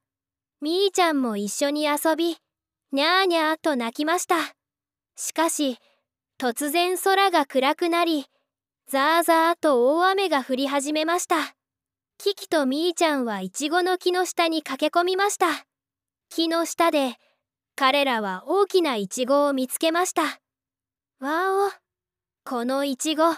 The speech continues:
おいしそう」。キキは興奮して叫びました。その時、イチゴが光り、「キキちゃん、ミーちゃん、私は魔法のイチゴだよ。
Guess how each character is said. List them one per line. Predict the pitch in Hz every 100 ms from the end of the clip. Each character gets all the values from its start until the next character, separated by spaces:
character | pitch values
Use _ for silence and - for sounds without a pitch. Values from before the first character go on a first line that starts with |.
| - _ _ _ _
お | 294 320
い | 339
し |
そ | - - 359 370 381
う」。 | - _ _ _ _ _ _ _
キ | - 339
キ | 359 320
は | 220
興 | - 247 285
奮 | 294 339 349
し | -
て | 370
叫 | - 311 320
び | 330 370
ま | 415
し | -
た。 | 370 294 - _ _ _ _ _ -
そ | - 233
の | 277
時、 | 311 339 - 285 - _ _ _ _ _ _ _
イ | 240
チ | 220 294
ゴ | 330
が | 339 339
光 | 330 - 349 330 277
り、 | _ _ _ _ _ _ _
「キ | - -
キ | -
ち | -
ゃ | 311
ん、 | 233 - _ _ _ _ _
ミ | 269 330 370
ー |
ち | -
ゃ | 294
ん、 | 214 - _ _ _ _ _ -
私 | 233 277 285 302
は | 302 285
魔 | 240 240
法 | 311 349
の | 349 349
イ | 320
チ | -
ゴ | 359 381
だ | 381
よ。 | 339 349